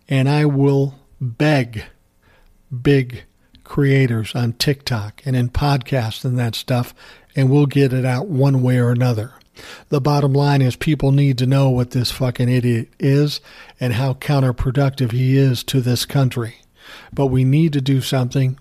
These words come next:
We need people to know what kind of piece of shit this guy is. Now, the last thing I want to talk about is the anti-abortion stuff going on in Texas. We've heard about it.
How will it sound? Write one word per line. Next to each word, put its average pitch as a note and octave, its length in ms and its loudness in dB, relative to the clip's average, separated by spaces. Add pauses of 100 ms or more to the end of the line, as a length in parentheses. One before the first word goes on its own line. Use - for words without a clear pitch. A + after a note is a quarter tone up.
(140)
We C3+ 120 2
need C3+ 280 2
people C3+ 300 0
to B2+ 120 -2
know B2+ 400 0 (480)
what C#3 200 -4
kind C3 240 0
of B2+ 160 -4
piece C#3 300 -2
of B2+ 80 0
shit B2 320 -2
this - 200 -6
guy A#2+ 260 -2
is. B2 460 -2 (1600)
Now, F3 120 2
the E3 120 2
last G#3+ 300 4
thing F#3+ 160 4
I E3 60 4
want D#3+ 220 2
to C3+ 60 -6
talk E3 260 0
about D3 320 0
is D3 240 -2
the C#3+ 160 0
anti-abortion C#3+ 960 0
stuff C3 400 -2
going C#3 380 0
on B2+ 300 0
in A#2+ 140 -2
Texas. - 840 -6 (1120)
We've C#3 200 0
heard C#3 220 2
about A#2+ 320 -2
it. B2+ 120 -4